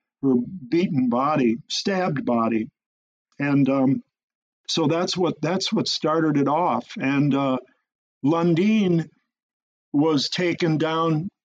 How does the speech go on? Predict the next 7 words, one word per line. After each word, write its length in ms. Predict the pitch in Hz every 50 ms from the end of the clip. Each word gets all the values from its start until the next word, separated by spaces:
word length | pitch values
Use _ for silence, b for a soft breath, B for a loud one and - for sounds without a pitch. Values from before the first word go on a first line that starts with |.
| -
uh, 300 | 165 147 151 151 151 151 143
with 300 | - 160 160 156 151 -
a 80 | 165
de-, 240 | 143 127 151 143 - _ _ -
by 240 | 185 185 175 160 160
a 60 | 147
detective 800 | 139 139 - - - 175 160 151 - - 165 147 135 123 -